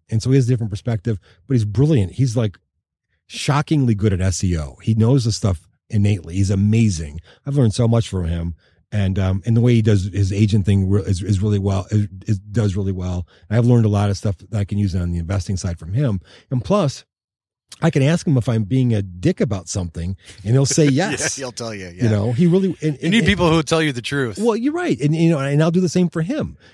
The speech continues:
Speaker 1: You know, we, he came up with a marketing concept I told him I really didn't like, and he goes, "Well, I really appreciate that. You're the only one that told me that." It's like, "Well, you, you're not wanting me to be a yes man, right?" He goes, "No, I want you to be, be truthful." You know, he still used it, but, you
Speaker 2: <laughs>
Speaker 1: know.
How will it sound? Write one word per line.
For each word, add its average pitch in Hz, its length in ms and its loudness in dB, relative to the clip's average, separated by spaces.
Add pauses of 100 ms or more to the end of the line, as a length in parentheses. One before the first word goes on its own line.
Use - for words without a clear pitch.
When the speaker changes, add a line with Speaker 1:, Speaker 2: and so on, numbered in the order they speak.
(100)
Speaker 1:
You 110 80 0
know, 104 40 0
we, 117 120 2
he 113 120 0
came 127 140 2
up 113 80 0
with 113 100 -2
a 104 60 0
marketing 113 320 2
concept 104 440 0
I 98 60 0
told 107 180 -2
him 104 40 0
I 98 60 0
really 104 200 0
didn't 95 260 0
like, 165 260 0
and 104 100 -2
he 98 40 -4
goes, 95 160 -4
"Well, 110 140 -6
I 104 40 -2
really 98 160 -6
appreciate 143 300 -2
that. 90 120 -6
You're 107 140 0
the 107 40 2
only 110 160 2
one 107 100 2
that 104 80 -2
told 220 180 -4
me 143 80 0
that." 76 200 -6 (300)
It's 110 100 -8
like, 131 80 0
"Well, 135 140 2
you, 120 240 4
you're 117 220 4
not 131 180 2 (100)
wanting 131 300 0
me 117 120 0
to 101 100 -2
be 117 140 -2
a - 20 0
yes 139 280 0
man, 82 220 -8
right?" 101 240 -4 (240)
He 151 60 -6
goes, 135 140 4
"No, 185 180 4
I - 20 2
want 135 320 0
you 139 40 -4
to 127 60 -2
be, 123 240 0 (240)
be 135 200 0
truthful." - 680 -2 (560)
You 87 120 -4
know, 85 260 -6
he - 80 2
still 160 180 4
used 135 300 4
it, 127 220 0
but, 110 100 0 (160)
you 117 200 0
Speaker 2:
<laughs> - 40 -18
Speaker 1:
know. 175 120 2